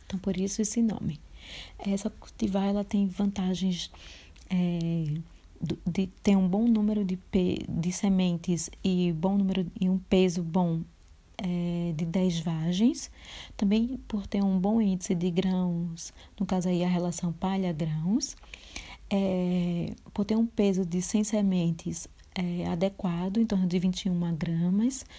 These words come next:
por ter boa produtividade dos grãos, perto de dois mil cento e oitenta e um quilogramas por hectare, é, ela tem um porte semi-prostrado, é,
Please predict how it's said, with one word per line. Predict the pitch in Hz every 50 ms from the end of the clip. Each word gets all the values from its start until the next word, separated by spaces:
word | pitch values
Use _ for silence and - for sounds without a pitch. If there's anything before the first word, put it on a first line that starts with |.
| - - - - - -
por | - 202 196
ter | - 208
boa | 185 185 214 226 247
produtividade | 262 - 240 226 208 214 - - 196 208 190 196 185 170 180
dos | 165 175 180 160 -
grãos, | 156 156 165 175 170 170 175 196 226 -
perto | - 202 180 180 -
de | 170 190 180
dois | 170 190 196 196 -
mil | 190 180 180 180
cento | - - 196 185 208
e |
oitenta | 196 208 185 - 196
e | 185 185
um | 180
quilogramas | - - 196 185 185 180 170 185 180 175 175 165 - -
por | - - 214 214 214
hectare, | 214 202 - - - - 202 175 160 156 165 170 196 254 - - - - - - - - - - - - - - - - - - - - - -
é, | - 190 185 180 185 180 180 180 180 175 170 170 175 -
ela | - 208 208
tem | - 220 214
um | 202
porte | - 202 190 180 - - 185
semi-prostrado, | 180 - - - 220 226 240 240 - - 202 190 180 170 - - - - - 165 160 147 156 156 165 170 156 170 202 247 311 - - - - - - - - - - - - - - - - - - - - - - - - - - - - _ - 190
é, | 180 180 175 180 180 180 175 170 170 170 175 170 170